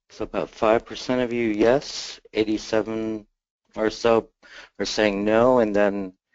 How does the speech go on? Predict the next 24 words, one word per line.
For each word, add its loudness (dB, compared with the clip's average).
uh, 2
just 4
under 6
ten 0
percent -2
are 2
considering 0
it. -14
So 4
maybe -6
Jim -2
can, -6
uh, -8
change -4
your -8
mind 0
on -2
that. -6
Let -2
me -2
close -2
this -4
and -12
just -10